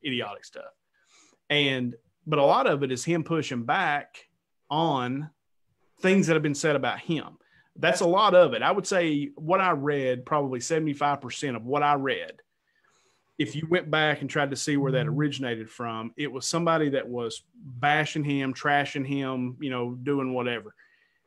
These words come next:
Then there's probably fifteen percent that are just stupid. And then five percent that are, you're like,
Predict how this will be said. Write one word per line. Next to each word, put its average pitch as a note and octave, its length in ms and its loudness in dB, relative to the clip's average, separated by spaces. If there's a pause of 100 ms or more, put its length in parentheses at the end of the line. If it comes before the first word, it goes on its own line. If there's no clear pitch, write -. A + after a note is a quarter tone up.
(140)
Then F#3+ 200 6
there's F#3 200 8
probably D3+ 640 4
fifteen F3+ 480 0
percent D3 540 -4
that C#3 140 -4
are B2 100 -6
just A#2+ 220 -8
stupid. D3+ 520 -2 (800)
And D#3+ 140 0
then D3 140 2
five D#3 300 2
percent C#3 540 -6
that B2+ 140 -2
are, A2+ 340 -8
you're B2 180 -8
like, G#2+ 180 -10